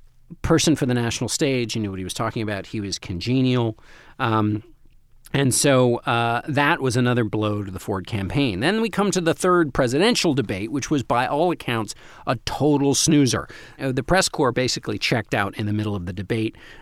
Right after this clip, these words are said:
uh, and Stroud writes in her book that they started making jokes in the audience, and as Ford looked down at one point, uh, appearing to take notes, as he had throughout these debates,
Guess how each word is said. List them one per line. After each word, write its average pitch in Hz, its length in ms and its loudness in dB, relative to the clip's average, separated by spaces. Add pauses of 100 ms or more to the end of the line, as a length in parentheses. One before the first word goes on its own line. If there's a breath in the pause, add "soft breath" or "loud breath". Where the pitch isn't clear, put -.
uh, 98 340 -4
and 113 180 -4
Stroud 135 400 2
writes 120 300 0
in 107 80 -2
her 131 240 0
book 120 320 -2 (240 soft breath)
that 131 140 -4
they 120 120 0
started 123 280 2
making 123 320 2
jokes 139 360 2
in 113 100 0
the 110 100 0
audience, 117 520 0 (240 soft breath)
and 127 160 -2
as 107 140 -2
Ford 139 340 2
looked 120 200 -2
down 120 240 2
at 117 100 -2
one 117 220 0
point, 113 420 -2
uh, 113 40 -6
appearing 110 560 0
to - 60 -12
take - 300 -2
notes, 123 460 0 (260)
as 101 160 -4
he 110 140 0
had 127 240 2
throughout 131 320 0
these 113 160 -4
debates, 110 400 -4